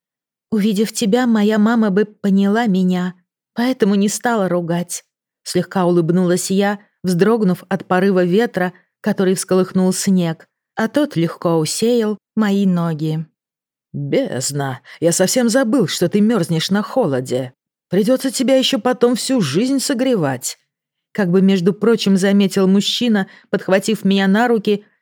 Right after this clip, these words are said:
и понёс меня к своему аэромобилю. Усадив меня на переднее сиденье, он обошёл транспортное средство и сел с другой стороны, после чего усилил обогрев.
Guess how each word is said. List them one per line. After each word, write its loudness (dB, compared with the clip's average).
и -2
понёс 0
меня 2
к -10
своему 0
аэромобилю. 0
Усадив -2
меня 2
на 2
переднее 2
сиденье, 0
он 2
обошёл 2
транспортное 0
средство -2
и -2
сел 0
с -2
другой 2
стороны, 0
после 0
чего 0
усилил 0
обогрев. -2